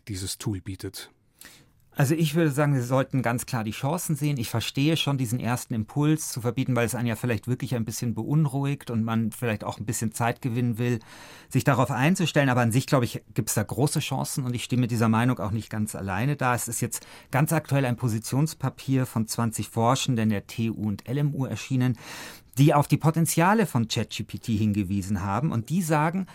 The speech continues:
Speaker 2: diese künstlichen Intelligenzen, die könnten dazu dienen, dass der Unterricht individueller zum Beispiel gestaltet wird, dass Lehrer zum Beispiel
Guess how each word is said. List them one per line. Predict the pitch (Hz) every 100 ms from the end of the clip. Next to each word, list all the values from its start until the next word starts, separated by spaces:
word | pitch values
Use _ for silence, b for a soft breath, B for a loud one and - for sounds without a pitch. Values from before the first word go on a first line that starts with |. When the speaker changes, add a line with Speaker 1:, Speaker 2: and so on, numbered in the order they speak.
| B B B -
Speaker 2:
diese | 110 120
künstlichen | - 208 240 214 190
Intelligenzen, | 165 160 139 143 - 113
die | 110
könnten | 123 127 131
dazu | 120 127 -
dienen, | 117 123
dass | 120 117 -
der | - -
Unterricht | 220 220 165 110 104 - - b b -
individueller | 170 165 151 139 143 196 175
zum | - 117
Beispiel | 107 107 104
gestaltet | 104 - - 101 98 104
wird, | 101 -
dass | 117 -
Lehrer | 120 143 165 151 135
zum | - 135
Beispiel | 127 135 - 135 123